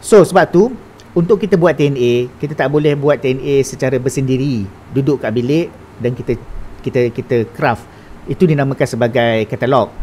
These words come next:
Kita perlu berjumpa dengan head of division ataupun head of department. Dapatkan isu daripada dia. Apa, kita kena ada, kita kena, kena ada communication dengan mereka.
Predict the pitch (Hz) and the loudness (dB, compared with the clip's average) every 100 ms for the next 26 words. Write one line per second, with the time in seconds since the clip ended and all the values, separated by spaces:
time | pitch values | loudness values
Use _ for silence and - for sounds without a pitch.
0 | - - - 156 - 170 151 175 156 - | -6 -8 -6 -2 0 0 2 2 2 -2
1 | 139 147 131 127 120 196 180 117 131 127 | 0 2 2 0 0 -2 -2 -4 -2 -2
2 | 123 165 160 131 135 120 123 143 120 113 | 0 -2 -2 -6 -4 -4 -4 -6 -6 -6
3 | 113 113 131 135 90 - - - 127 165 | -6 -4 0 0 -2 -8 -14 -14 -2 -2
4 | 165 226 226 - 165 123 101 104 - 147 | 0 -4 -4 -2 -2 0 -4 -8 -6 -4
5 | - - 180 160 139 127 120 117 123 123 | -4 -2 0 2 0 0 -4 -2 0 2
6 | 120 117 - - 147 - 165 170 208 220 | 0 -2 -12 -8 -2 2 2 0 0 2
7 | 214 208 202 - - - - - 180 185 | 4 4 2 -6 -20 -20 -20 -8 -2 -2
8 | - 190 180 190 180 175 180 165 170 185 | 0 -2 0 0 0 2 2 2 2 2
9 | 196 139 135 127 123 110 | 2 -2 -2 -2 -2 -4